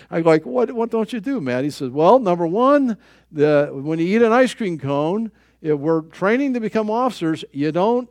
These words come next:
lick it. You don't lick an ice cream cone." I go like, "What's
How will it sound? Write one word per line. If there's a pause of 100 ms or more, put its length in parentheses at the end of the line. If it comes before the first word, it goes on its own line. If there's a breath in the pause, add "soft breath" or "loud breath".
(120)
lick
it. (1000)
You
don't
lick
an
ice
cream
cone."
I
go
like, (580)
"What's